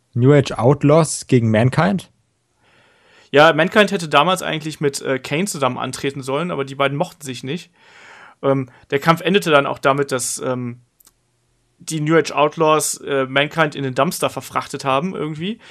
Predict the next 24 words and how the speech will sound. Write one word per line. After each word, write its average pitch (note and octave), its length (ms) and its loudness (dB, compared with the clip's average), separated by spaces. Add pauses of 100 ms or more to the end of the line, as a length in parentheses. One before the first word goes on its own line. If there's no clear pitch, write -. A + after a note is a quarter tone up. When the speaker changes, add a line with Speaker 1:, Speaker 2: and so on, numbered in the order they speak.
(200)
Speaker 2:
Und, D3 320 -2
äh, C3+ 280 2 (380)
da C#3+ 120 4
ist - 120 0
dann C#3 220 0
Kane F3+ 280 4
auf - 80 -6
einmal C3 500 0 (180)
daraus C#3+ 320 -4
erwacht - 540 2
mit D#3 160 -6
einem, C#3 400 2
äh, F2+ 400 -16
wie F#2+ 40 -18
sagt C3+ 180 -12
man, A#2+ 100 -8
Vorschlaghammer C#3 600 2
in B2+ 80 -6
der B2 100 0
Hand D#3+ 200 -2 (280)
und C#3 180 -6
hat D#3+ 160 -2
dann C#3 320 4 (800)
Mankind, D3+ 720 6